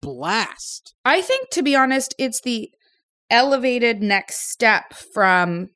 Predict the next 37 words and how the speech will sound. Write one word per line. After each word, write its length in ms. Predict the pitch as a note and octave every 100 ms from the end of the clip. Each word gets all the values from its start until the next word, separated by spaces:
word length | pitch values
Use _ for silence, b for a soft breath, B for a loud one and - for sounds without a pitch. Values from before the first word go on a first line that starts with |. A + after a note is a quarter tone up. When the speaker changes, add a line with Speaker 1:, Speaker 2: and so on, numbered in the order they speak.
| _
Speaker 2:
his 160 | - A#3
first 300 | - D#4+ -
movie, 260 | C4 A3+ G3
Get 220 | G3+ G3
Out. 340 | F3+ E3 D#3 - _
Um, 480 | F#3 G3+ G3 F#3+ F3
because 440 | G#3+ C4+ D4 D4 A#3+
Get 260 | A3 D#4 D#4+
Out 280 | B3+ B3+
is 140 | B3 G#3+
a 80 | G#3+
smaller 640 | - G3 F3 G3 B3+ D4
story. 520 | - D#4 D#4 E4 G4 A4 - _ _ _ _ _ _
This 320 | F#3+ A#3+ B3
one 180 | C#4 C4+
is 180 | A#3+ G#3+ -
a 120 | G#3
much 300 | G3+ F#3 -
larger 760 | F3+ E3+ F3 E3 F3+ F#3 B3 C4
story. 640 | - C#4 C4+ C#4+ D4+ F4 b b b b _ _
And 340 | A#3 A#3 A#3
I 140 | D#3 G#3+
also 340 | A3+ B3 C#4
think 280 | B3+ B3 G#3+
this 220 | A3 A3
one 220 | A#3+ A3
uses 380 | G#3+ G#3 G3+ G3
much 240 | F#3+ F#3+ -
more 180 | F3
symbolism 1080 | E3 - - G#3+ A#3+ B3+ C4 B3 C#4 C#4 C#4+ D4 B B -
and 400 | G#3 G#3 G3+ G3
a 80 | G#3
lot 280 | G3 G3 G3
more 200 | F#3 E3+
metaphor 840 | E3+ F3+ G#3+ A3+ C#4+ C4+ C4+ C#4+ -
all 280 | F#3+ F#3+ G3
throughout. 720 | F#3+ F3+ E3+ G#3 G4 - -